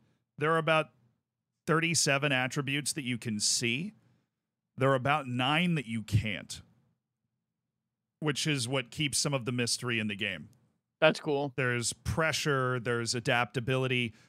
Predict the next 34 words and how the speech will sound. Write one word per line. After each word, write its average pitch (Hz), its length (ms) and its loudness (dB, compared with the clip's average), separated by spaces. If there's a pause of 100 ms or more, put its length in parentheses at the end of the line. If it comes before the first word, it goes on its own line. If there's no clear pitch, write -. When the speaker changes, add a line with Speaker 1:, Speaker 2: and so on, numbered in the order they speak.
(100)
Speaker 1:
Now, 139 80 0
you 151 160 0
get 175 260 0
those 156 220 -2
through 151 160 -2
scouting 151 400 0
reports, 123 400 -4
but 127 140 -6
only, 127 240 0
like, 120 240 -2
the, 113 260 -4 (220)
we 156 100 -2
know 151 160 0
they 143 140 2
like 135 280 0
big 131 160 -4
matches 123 400 -2
or 120 60 -2
we 110 140 -2
don't, 117 400 -2
but 110 140 -4
it's 107 340 -6
also 135 360 0
on 120 120 -2
a 110 40 -2
scale 117 360 -2
of 104 100 -6
one 113 240 -2
to 104 60 -8
twenty, 110 340 -4
like 95 220 -6
every 101 260 -2
other 92 180 -4
attribute 90 540 -8